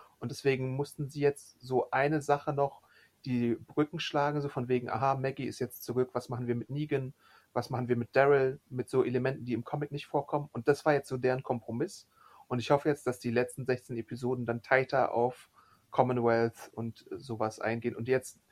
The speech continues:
dass wir jetzt nicht unbedingt in den letzten Folgen noch mehr sowas wie Steinsuppe bekommen oder mehr wie, äh, oh, jetzt ist da wieder ein Sturm oder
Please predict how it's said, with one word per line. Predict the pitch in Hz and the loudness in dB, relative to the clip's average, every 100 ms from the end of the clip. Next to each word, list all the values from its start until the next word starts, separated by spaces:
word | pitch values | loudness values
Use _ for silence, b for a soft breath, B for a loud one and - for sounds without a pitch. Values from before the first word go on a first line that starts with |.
| b b - | b b -10
dass | - | 2
wir | 139 | 2
jetzt | 131 165 | 2 -2
nicht | 160 165 | -4 -4
unbedingt | 151 143 135 131 | -2 0 -2 -2
in | 127 | -4
den | 127 | 0
letzten | 127 123 123 | -2 -2 -8
Folgen | - 127 123 | -2 -2 0
noch | 120 - | -6 -6
mehr | 131 123 | 0 0
sowas | 117 123 123 | 0 -4 -4
wie | |
Steinsuppe | 117 - 131 139 131 131 - | -8 0 0 0 -2 -8 -6
bekommen | 117 - 120 113 117 - b b b b | -10 0 0 0 -8 -12 b b b b
oder | - 120 117 | 0 2 2
mehr | 123 120 117 | 4 4 4
wie, | 117 117 | 0 0
äh, | 110 - 113 - | 0 0 0 2
oh, | - 123 98 | 2 4 4
jetzt | 120 117 | 2 0
ist | 117 | -4
da | 123 | -2
wieder | 120 | -2
ein | 117 | -4
Sturm | - - 131 131 120 | -4 0 2 2 0
oder | 117 113 | 4 4